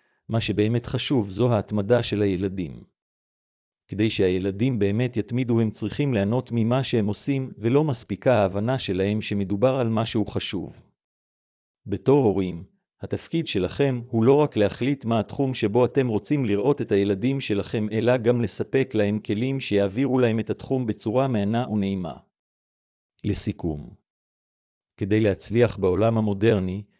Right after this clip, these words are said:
יש מספר כישורים שכדאי מאוד שיהיו לנו. בתור הורים לילדים, כבר מגיל צעיר כדאי להשקיע באותם כישורים כיוון שהם יוכלו לפתוח לילדים הרבה מאוד דלתות בעתיד.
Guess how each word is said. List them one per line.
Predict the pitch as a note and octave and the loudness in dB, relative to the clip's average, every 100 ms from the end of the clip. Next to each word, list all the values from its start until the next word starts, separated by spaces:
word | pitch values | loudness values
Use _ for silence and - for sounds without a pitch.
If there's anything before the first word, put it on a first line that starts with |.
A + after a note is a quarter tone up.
| _ - | _ -2
יש | C#3 - | -2 0
מספר | A2 - D3+ C#3+ | -4 -2 0 0
כישורים | B2 - G#2+ A#2+ C#3 C#3 | -2 -6 -2 -2 -2 -4
שכדאי | B2+ G#2+ G#2 A#2 D3+ | -6 -8 -2 2 2
מאוד | A#2+ G2+ B2+ A2 | 2 0 -2 -4
שיהיו | A#2+ A#2+ G#2+ | -2 0 0
לנו. | F#2+ D#2 B1+ - _ _ _ _ _ _ _ _ _ | 0 -6 -12 -18 _ _ _ _ _ _ _ _ _
בתור | G#2 - D#3 D3+ | -6 2 2 4
הורים | G#2 A#2+ A#2+ | 4 2 2
לילדים, | G2+ F#2+ F#2+ G2+ F#2 C#2+ - _ _ _ - | 0 0 0 -2 -2 -6 -14 _ _ _ -4
כבר | G2+ G#2 | 0 2
מגיל | G#2 G#2 C3 | 0 0 -2
צעיר | B2 A2+ A#2+ C3 G#2+ | -2 -2 0 0 -2
כדאי | G#2 G#2 C3 | -2 0 2
להשקיע | G#2 - - B2+ | 2 -2 -2 0
באותם | A#2+ G#2 - C#3 C3 | 2 2 2 -2 -2
כישורים | G#2 - G#2+ C3 | -6 -6 -4 -4
כיוון | B2 G#2 G2+ C3 C3 | -4 -4 -2 -2 -2
שהם | - A2 G#2+ | -2 0 0
יוכלו | G2+ B2+ C#3 | -2 0 0
לפתוח | A2 - C3+ C3+ A#2+ | 0 -2 0 0 2
לילדים | G#2 G2+ G2+ A2+ B2+ | 0 2 0 -2 -2
הרבה | A2 G2 C3+ D3 | -2 2 2 2
מאוד | C3+ C#3 C3+ G#2+ | -2 -2 -2 0
דלתות | G#2 - G2 G2 | -2 -2 -4 0
בעתיד. | G2 F#2+ - D#2+ - | -2 -2 -8 -10 -12